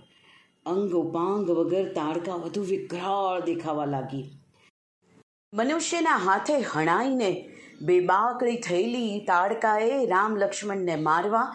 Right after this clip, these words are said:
માયાવી શક્તિનો સહારો લીધો. ચારે તરફ અંધારું પાથરી એમાં લોપ થઈને રામ લક્ષ્મણ પર પથ્થરોનો મારો બોલાવ્યો. પણ રામે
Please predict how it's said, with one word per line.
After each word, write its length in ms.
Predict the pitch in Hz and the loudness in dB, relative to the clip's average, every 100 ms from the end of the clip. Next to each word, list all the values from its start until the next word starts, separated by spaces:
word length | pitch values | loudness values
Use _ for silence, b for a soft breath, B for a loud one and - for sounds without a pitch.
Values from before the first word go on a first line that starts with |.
| B B B - | B B B -8
માયાવી 540 | 151 165 190 190 139 | -2 2 4 2 0
શક્તિનો 540 | 127 - 170 233 180 147 | -4 -6 -6 -6 -4 -4
સહારો 460 | - 139 160 156 | -2 0 2 2
લીધો. 320 | 131 135 139 127 - - _ _ _ _ _ - _ | 0 -4 -4 -4 -6 -20 _ _ _ _ _ -20 _
ચારે 440 | - 262 285 294 196 | -8 -4 -2 -2 -2
તરફ 380 | 208 254 - - | -4 -4 -6 -4
અંધારું 720 | 190 185 190 254 285 302 - | -2 -2 -2 0 0 0 0
પાથરી 440 | 170 143 139 135 117 B B B | -2 -2 -4 -8 -8 B B B
એમાં 280 | 165 196 151 | -4 -2 0
લોપ 480 | 143 202 247 226 151 | 2 2 2 0 -4
થઈને 560 | - 143 127 127 - - _ _ _ _ _ 143 | -8 -6 -4 -4 -8 -14 _ _ _ _ _ -8
રામ 480 | 147 170 202 202 | -4 -2 -2 -2
લક્ષ્મણ 380 | 190 185 - 202 | -2 -4 -4 -6
પર 200 | 202 269 | -4 -4
પથ્થરોનો 840 | 277 - 196 - - 226 226 208 | -4 -6 -6 -8 -6 -4 -2 -2
મારો 300 | 196 160 151 | -2 -2 -2
બોલાવ્યો. 560 | 131 139 131 127 - 139 - - _ _ _ _ _ _ _ | -2 -4 -4 -6 -8 -12 -14 -20 _ _ _ _ _ _ _
પણ 160 | 135 127 | -8 -6
રામે 380 | 127 139 170 | -4 -2 -2